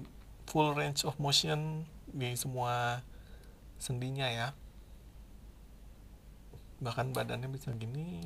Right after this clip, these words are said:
bisa berputar. Kakinya sebatas ini.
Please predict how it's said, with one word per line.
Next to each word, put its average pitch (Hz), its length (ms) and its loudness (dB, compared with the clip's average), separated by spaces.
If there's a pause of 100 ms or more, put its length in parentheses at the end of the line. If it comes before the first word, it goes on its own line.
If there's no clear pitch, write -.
(760)
bisa 135 80 2
berputar. 135 800 2 (3000)
Kakinya 135 640 0
sebatas 123 560 4
ini. 143 320 0